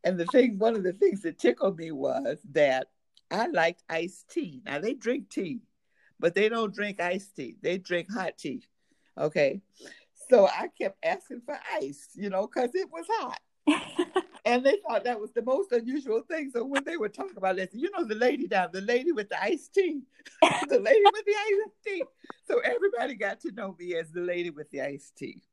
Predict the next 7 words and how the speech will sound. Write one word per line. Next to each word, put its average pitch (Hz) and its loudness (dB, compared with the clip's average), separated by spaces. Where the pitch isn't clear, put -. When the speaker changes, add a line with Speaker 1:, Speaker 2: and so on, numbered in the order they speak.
Speaker 2:
<laughs> 277 -6
Speaker 1:
And 208 2
the 196 2
first 233 0
party 190 -2
that 151 -6
May-, 170 -6